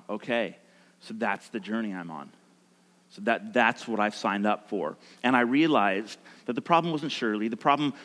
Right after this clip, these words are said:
wasn't our marriage. The problem wasn't our circumstances. The problem was that we were broke and living in London.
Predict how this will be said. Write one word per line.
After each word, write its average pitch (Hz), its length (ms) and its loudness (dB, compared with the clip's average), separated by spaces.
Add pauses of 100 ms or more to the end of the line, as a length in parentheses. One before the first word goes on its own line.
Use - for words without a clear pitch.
(100)
wasn't 131 380 0
our 131 120 4
marriage. 104 460 2
The - 80 -8
problem 160 340 2
wasn't 151 280 0
our 156 100 4
circumstances. 113 840 -2
The 120 80 -12
problem 156 320 4
was 135 100 -4
that 123 100 -8
we 135 120 2
were 123 80 -2
broke 120 360 4
and 127 80 4
living 127 220 2
in 135 140 2
London. 107 380 0